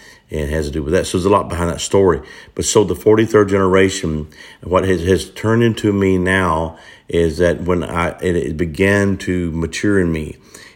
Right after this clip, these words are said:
And now what I, I see is that it's the many-faced ones. It's eyes all around. It's the faces that prepare us to be able to enter the fourth dimension throne room.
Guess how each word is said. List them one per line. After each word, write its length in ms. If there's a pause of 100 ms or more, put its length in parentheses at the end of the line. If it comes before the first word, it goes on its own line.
(120)
And 140
now 220
what 180
I, 280
I 140
see 280
is 120
that 140
it's 240
the 100
many-faced 880
ones. 520 (480)
It's 220
eyes 680
all 600
around. 640
It's 260
the 220
faces 580
that 120
prepare 440
us 100
to 100
be 100
able 180
to 60
enter 220
the 120
fourth 360
dimension 460
throne 300
room. 380